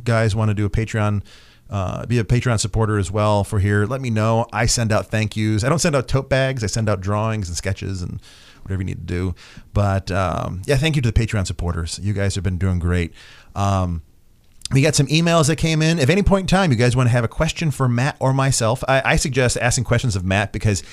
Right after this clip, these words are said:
he's got an amazing brain in that head. Mine's Swiss cheese. The older I get, the smarter I was.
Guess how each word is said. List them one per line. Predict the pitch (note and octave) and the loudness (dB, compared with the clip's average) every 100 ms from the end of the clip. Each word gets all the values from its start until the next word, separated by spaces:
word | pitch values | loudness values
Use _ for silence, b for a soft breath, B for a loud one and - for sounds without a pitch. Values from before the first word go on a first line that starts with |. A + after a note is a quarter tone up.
| B B - | B B -2
he's | D3 C#3 | 2 4
got | B2+ | 4
an | A#2+ | 4
amazing | A2+ A#2 A2+ G2 | 4 4 4 2
brain | G#2+ A2+ | 2 2
in | A#2 | 2
that | A#2 | 2
head. | A#2+ B2 A#2+ | 2 0 0
Mine's | A#2 A#2+ C3 - | 2 2 2 0
Swiss | - A2+ | 0 -2
cheese. | - A#2+ A#2+ C#3+ A#2+ | -2 -4 -4 -4 0
The | |
older | B2 B2 | 2 4
I | B2 | 4
get, | A#2 C3+ | 2 -2
the | G#2+ | 0
smarter | B2 A#2 A2+ | 0 2 4
I | A2+ | 2
was. | A2+ A#2 C3 | 2 0 -4